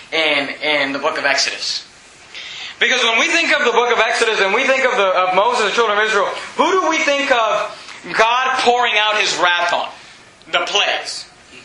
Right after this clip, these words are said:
Egypt, of course. But look at verse number three. "And they said," this is Moses and Aaron, "The God of the Hebrews hath met with us."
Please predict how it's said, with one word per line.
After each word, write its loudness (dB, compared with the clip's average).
Egypt, -2
of 2
course. 0
But 0
look 2
at 0
verse 0
number 2
three. 0
"And -4
they 0
said," -2
this 0
is -2
Moses 0
and 0
Aaron, -2
"The 0
God 2
of 0
the 2
Hebrews 0
hath 0
met 2
with 2
us." 0